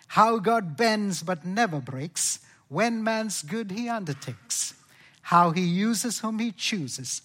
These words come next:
and with mighty power infuses him, with every act induces him to try his splendor out. God knows what he's all about." Persevere patiently. So, what do we do with all this?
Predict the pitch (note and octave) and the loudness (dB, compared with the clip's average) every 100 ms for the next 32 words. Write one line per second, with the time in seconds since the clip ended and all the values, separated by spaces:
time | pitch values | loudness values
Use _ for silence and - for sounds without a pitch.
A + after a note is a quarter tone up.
0 | - - - F3+ E3+ E3+ D#3+ D3+ F3+ G3+ | -14 -14 -4 -2 0 -2 -2 2 4 2
1 | - G#3 - G#3 G#3+ G#3 G#3 F3+ - D4 | -2 -4 2 4 4 0 -4 -8 -6 -4
2 | C4 - C#3+ - D3+ D3+ - - - - | -4 -6 -6 -4 -6 -6 -12 -20 -16 -4
3 | G3+ F#3 - B3+ D#4 B3+ F#3 F3 G3 G#3 | -4 -4 -2 0 0 0 0 2 2 2
4 | - A#3 A#3+ A3 C#4+ D#4+ - A3 - A#3+ | -4 -2 0 2 0 0 -2 -4 -4 -4
5 | - C4+ - - F4 D#4 F3 E3+ - E3+ | -6 -10 -10 4 6 6 2 -2 -6 -4
6 | D3+ C#3+ C#3+ D3+ D#3 - - _ A2+ G#3 | -4 -2 2 2 0 -6 -20 _ 2 8
7 | F#3+ D#3 C3+ B2 - C3+ B2+ B2 B2+ A2+ | 8 6 -6 -6 -12 -12 -10 -10 -10 -12
8 | G#2+ - - - _ _ _ _ _ _ | -16 -20 -20 -20 _ _ _ _ _ _
9 | _ _ _ - _ _ _ - A3+ - | _ _ _ -20 _ _ _ -2 0 0
10 | F3 C#3+ C#3+ C#3 B2 _ _ - C#3+ A#2+ | -2 -4 -6 -6 -12 _ _ -12 -10 -8
11 | - G#2+ - _ _ _ _ _ _ _ | -12 -14 -20 _ _ _ _ _ _ _
12 | _ _ _ _ - - - - - _ | _ _ _ _ -20 -18 -20 -20 -20 _
13 | _ _ - - - D#4+ A#3 F3+ G3+ C#4+ | _ _ -12 -4 4 6 6 2 0 2
14 | C#4+ D4+ E4+ A#3+ E3+ C3 B2 - - - | 0 0 2 2 2 0 -6 -8 -6 -8
15 | - | -12